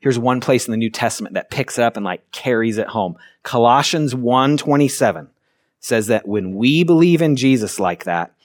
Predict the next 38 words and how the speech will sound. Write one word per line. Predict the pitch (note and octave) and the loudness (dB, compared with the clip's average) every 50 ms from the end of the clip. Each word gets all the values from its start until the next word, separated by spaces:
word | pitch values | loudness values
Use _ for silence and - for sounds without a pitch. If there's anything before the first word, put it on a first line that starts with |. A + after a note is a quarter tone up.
| _ _ _ | _ _ _
that | G2+ A2+ - - - - | -2 -2 -2 -2 -2 -6
Christ | - - - C3+ B2 B2+ C#3+ D#3 D3+ - - - - _ | -8 -6 -2 0 2 2 2 0 0 -6 -10 -12 -10 _
is | A#2 G#2 F#2+ - - _ _ | -6 -6 -6 -8 -12 _ _
in | C3 C3+ C3 B2+ B2 G#2+ - | -2 0 2 2 0 0 -2
us, | E2 E2+ D#2+ - - - - - - - _ _ _ _ _ _ _ _ _ _ _ _ _ _ _ _ | -2 -4 -4 -6 -10 -10 -10 -12 -14 -16 _ _ _ _ _ _ _ _ _ _ _ _ _ _ _ _
the | - G2 | -4 -4
hope | F#2 - - - - F2+ G2+ G2+ - - _ | -4 -4 -10 -10 -4 -4 -4 -4 -4 -10 _
of | - G2 - - | -12 -12 -12 -12
glory, | - E2+ D#2+ D#2 C#2+ - - _ _ _ _ _ _ _ _ _ _ _ _ _ _ | -14 -12 -12 -12 -12 -14 -18 _ _ _ _ _ _ _ _ _ _ _ _ _ _
right? | F2+ E2+ F2+ G#2 - _ _ _ _ _ _ _ _ _ _ _ _ _ _ _ _ _ _ _ _ _ _ _ _ _ | -14 -12 -12 -14 -16 _ _ _ _ _ _ _ _ _ _ _ _ _ _ _ _ _ _ _ _ _ _ _ _ _
So | _ - | _ -8
as | G#2+ A2+ | -4 -2
we | A2 | -2
move | G#2+ A#2+ C3 C3+ C3 | 0 2 2 2 4
to | C#3 C3 | 2 2
a | |
close, | - - - C3 B2 A#2+ A#2+ A#2+ A#2 A#2 | 2 -2 0 2 4 4 4 4 2 0
I | - | -4
just | A2+ A#2+ A#2 - - | -6 -6 -6 -4 -2
wanna | B2+ B2 A#2 A2 G2+ G2 - _ | 0 0 2 2 0 -2 -4 _
apply | - G#2 - - - - - A2+ G#2+ A2 A2 | -6 -6 -6 -6 -14 -2 0 2 2 4 2
this | G#2+ A2+ G#2 - - | 2 0 -2 -2 -6
in | G#2+ F#2+ E2+ - _ _ | -8 -8 -8 -12 _ _
two | - - A#2 A2 | -12 -6 -4 -2
different | G#2+ G#2 - A2+ G2+ - | -2 -2 -4 -6 -10 -8
kind | - - G2+ F#2+ F#2 | -8 -6 -6 -4 -4
of | F2 | -4
ways | E2 D#2 D2 C#2 - | -6 -8 -10 -10 -14
for | - - D2 - | -16 -18 -18 -18
us. | - - | -18 -16
So | - - F2 D2+ - _ | -12 -10 -10 -10 -12 _
first, | _ - C3+ C#3 E3 D3+ - - - - - _ _ _ _ _ _ _ _ _ _ _ _ _ _ _ | _ -2 0 2 2 0 0 -6 -10 -14 -16 _ _ _ _ _ _ _ _ _ _ _ _ _ _ _
for | _ - A#2+ | _ -4 -2
the | A#2 A#2 | -2 0
non-Christian, | A2+ G#2+ A2 A#2+ B2+ B2+ - - A2+ - - - B2+ B2 C#3 D3 - _ _ _ _ _ _ _ _ _ _ _ | 0 0 0 0 0 -2 -4 -6 -6 -6 -6 -6 -6 -6 -6 -8 -10 _ _ _ _ _ _ _ _ _ _ _
if | G#2+ F#2+ - - | -12 -12 -10 -6
you're | G#2+ A#2 B2+ C3 | -4 -2 -2 -2
here | B2 - - C#3 B2 B2+ C3 C3+ C#3+ | -4 -4 -4 -4 -2 0 0 0 0